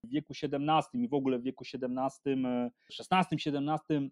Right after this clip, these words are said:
Znaczenie tej wyspy zaczęło stopniowo rosnąć, ponieważ tak, z jednej strony z prowincji Fujian,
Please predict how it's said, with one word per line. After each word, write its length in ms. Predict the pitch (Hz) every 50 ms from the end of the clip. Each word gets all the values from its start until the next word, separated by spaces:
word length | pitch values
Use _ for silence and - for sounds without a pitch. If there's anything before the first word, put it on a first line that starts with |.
| - - -
Znaczenie 440 | 120 123 147 147 - 175 175 170
tej 120 | 156 160 151
wyspy 260 | 160 160 - - 156
zaczęło 320 | 147 143 - - 160 156
stopniowo 680 | 147 - - 139 - - 160 151 147 151 147 147 135 - _
rosnąć, 460 | 139 143 143 165 170 160 - 139 -
ponieważ 360 | - 147 143 143 143 147 139 -
tak, 280 | - 143 131 - - -
z 120 | 104 101
jednej 300 | 123 165 180 185 185 175
strony 580 | 160 - - 170 165 160 147 139 139 143 156 156 - _ _ _ _ -
z 60 | - -
prowincji 680 | - 147 147 147 170 175 170 165 - - 156 151 - - _ _
Fujian, 580 | _ - 208 226 175 - 135 139 139 151 175 185